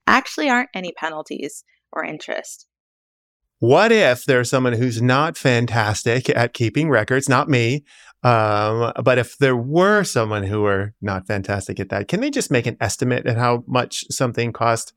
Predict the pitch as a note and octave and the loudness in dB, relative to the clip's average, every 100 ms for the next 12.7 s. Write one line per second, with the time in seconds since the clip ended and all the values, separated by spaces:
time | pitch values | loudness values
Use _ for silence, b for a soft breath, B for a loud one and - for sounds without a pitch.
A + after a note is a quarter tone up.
0 | b b b - D3 C#3+ D#3+ E3+ F3+ E3+ | b b b 0 2 4 2 2 0 0
1 | D3+ b b - D3 C#3+ A#2+ A#2 B2 A#2 | -4 b b 2 2 2 0 2 2 0
2 | G#2+ b b C#3 C#3 C#3 B2+ B2 A#2+ B2+ | -2 b b 2 2 0 0 0 -2 -2
3 | A#2+ G#2+ G2+ G2+ G2 - _ _ - C#3+ | -2 0 0 0 -4 -12 _ _ -4 0
4 | D#3 D#3+ A#2+ A#2+ G#2+ G2 _ _ - G#2+ | 0 0 0 0 0 -2 _ _ -2 0
5 | F#2+ - _ _ - C3+ D3 C#3+ D3 C#3+ | -2 -12 _ _ -12 -6 0 2 2 0
6 | C3 B2 A#2 A#2 G#2 G2 G#2+ A#2+ C3+ D3 | -2 -2 -2 0 0 0 -2 0 0 0
7 | D3+ B2 B2+ A#2 A#2+ A2+ B2 A2 A2 D#3+ | 0 0 0 -2 -2 -2 2 2 2 2
8 | E3 D#3+ D3 C#3+ C#3+ C3+ C3 B2 B2 B2+ | 2 2 0 0 0 0 0 -2 -2 -6
9 | - - A#2+ A2+ G2+ G#2+ G#2+ A2 B2+ C#3 | -4 0 0 0 -4 -4 -4 -2 -2 0
10 | C3+ A2+ - B2 A2+ - C#3+ C3+ G#2 - | 0 -2 -2 0 0 -2 -2 0 -2 -2
11 | A2 G#2+ G#2 G#2 b b b b A#2 A#2+ | -2 0 0 -4 b b b b 0 2
12 | B2 A#2+ A2 G#2+ G#2 G#2 | 2 2 2 0 0 -2